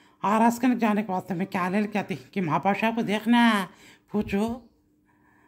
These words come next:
हाँ, अम्मा खाला, अम्मा खाला। हाँ, हाँ, हाँ, हाँ, हाँ, हाँ, क्या की बोलो था तोरा? क्या भी नहीं पन की?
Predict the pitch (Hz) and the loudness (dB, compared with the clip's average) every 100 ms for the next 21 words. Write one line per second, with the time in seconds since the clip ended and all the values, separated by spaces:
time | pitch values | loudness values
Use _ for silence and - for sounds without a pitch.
0 | _ 147 135 139 165 165 165 170 180 240 | _ 0 2 6 4 4 4 6 4 4
1 | 233 - _ - 170 175 233 220 190 185 | 0 -6 _ -4 2 2 4 4 6 6
2 | 151 120 120 _ _ _ _ - 160 214 | 4 0 -6 _ _ _ _ -4 -2 -2
3 | 240 226 196 180 127 127 117 - _ - | -2 -2 0 0 2 2 0 -6 _ 2
4 | 160 165 - 208 156 269 - 175 196 196 | 4 4 2 2 2 0 2 2 2 0
5 | 226 156 160 185 202 233 - _ _ _ | 0 4 6 6 4 0 -10 _ _ _
6 | _ 247 208 226 180 175 170 156 190 214 | _ -2 0 0 0 0 -2 -4 -2 2
7 | 247 254 202 160 | 4 2 2 -4